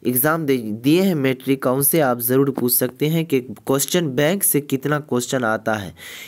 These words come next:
ये इनसे बहुत ही सारी क्वेश्चन आती रहती है और अभी से मैं करवाने जा रहा हूँ क्वेश्चन, ताकि आपको आगे चलकर यानी दो हज़ार बाईस में जब आप मैट्रिक का एग्जाम देंगे तो आपको कोई दिक्कत नहीं होगी। आप हमारे इस वीडियो को step by step देखते जाएंगे।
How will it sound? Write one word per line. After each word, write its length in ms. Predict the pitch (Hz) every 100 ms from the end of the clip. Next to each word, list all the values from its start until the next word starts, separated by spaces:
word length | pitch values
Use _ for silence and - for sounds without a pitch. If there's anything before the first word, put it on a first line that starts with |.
| -
ये 120 | 135
इनसे 280 | 151 180 214
बहुत 380 | 160 131 160 160
ही 140 | 190
सारी 340 | 196 147 131 151
क्वेश्चन 420 | 143 135 - 139
आती 300 | 123 127 160
रहती 340 | 135 120 147
है 80 | 156
और 240 | 120 117 -
अभी 220 | 151 214
से 180 | 185 208
मैं 160 | 160 151
करवाने 500 | 135 131 127 131 127
जा 200 | 117 110
रहा 120 | 117
हूँ 260 | 135 147 123
क्वेश्चन, 400 | 123 120 143 143 - - _ _ _ _ - - _ - -
ताकि 400 | 156 190 170 113 - - - -
आपको 360 | 123 147 - 135
आगे 340 | 95 143 165
चलकर 500 | 160 127 107 95 90 - 113
यानी 220 | 131 151
दो 160 | 151
हज़ार 200 | 147 143
बाईस 340 | 113 127 160 160
में 60 | 143
जब 120 | 123
आप 160 | 120 110
मैट्रिक 380 | 120 143 156
का 60 | 131
एग्जाम 380 | 113 110 131 131
देंगे 240 | 120 110
तो 100 | 101
आपको 300 | 110 131 120
कोई 220 | 107 113
दिक्कत 420 | 101 147 151 170 120
नहीं 180 | 110
होगी। 260 | 101 98 92 - - -
आप 180 | 113 131
हमारे 320 | 123 120 123 120
इस 140 | 120
वीडियो 320 | 123 139 147
को 140 | 139 117
step 300 | - 156 151
by 200 | 131 117
step 200 | - 113
देखते 440 | 104 147 151 196
जाएंगे। 440 | 190 185 185 180